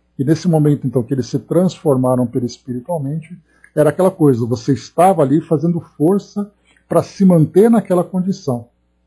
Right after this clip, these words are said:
E eles estavam, como a gente viu ali, naquele ambiente que era asfixiante, que era ali sacrificante para eles, né? Mas eles tinham que se manter ali exatamente para poder,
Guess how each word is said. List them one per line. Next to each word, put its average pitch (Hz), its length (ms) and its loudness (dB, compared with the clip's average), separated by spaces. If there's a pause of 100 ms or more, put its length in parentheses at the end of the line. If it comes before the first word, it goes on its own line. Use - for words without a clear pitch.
(560)
E 143 120 4
eles 156 180 2
estavam, 147 440 0
como 127 180 -4
a 123 40 -2
gente 147 240 -4
viu 131 220 0
ali, 139 280 0 (320)
naquele 156 340 0
ambiente 131 540 0
que 127 200 -2
era 135 320 2
asfixiante, 135 1300 -6 (380)
que 139 200 2
era 151 200 4
ali 135 200 2
sacrificante 151 1000 -2
para 123 220 -2
eles, 127 360 0
né? 160 160 -4 (440)
Mas 151 140 4
eles 185 200 2
tinham 180 200 -4
que - 80 -16
se - 120 -6
manter 175 320 2
ali 151 200 2
exatamente 165 440 -2
para - 140 -12
poder, 160 420 -4